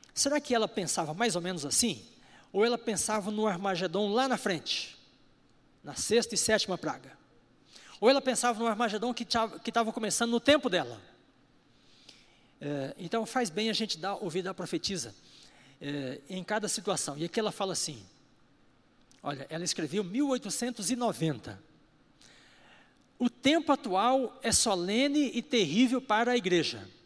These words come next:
O Espírito de Deus está gradualmente se retirando do mundo."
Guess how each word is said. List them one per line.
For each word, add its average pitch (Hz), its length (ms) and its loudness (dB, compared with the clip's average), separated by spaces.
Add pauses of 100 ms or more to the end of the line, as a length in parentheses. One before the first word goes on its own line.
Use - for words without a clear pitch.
(920)
O 208 100 -4
Espírito 311 580 6
de 165 100 0
Deus 180 360 6
está 233 280 0
gradualmente 254 840 2
se - 160 0
retirando 269 500 2
do 262 100 4
mundo." 226 400 6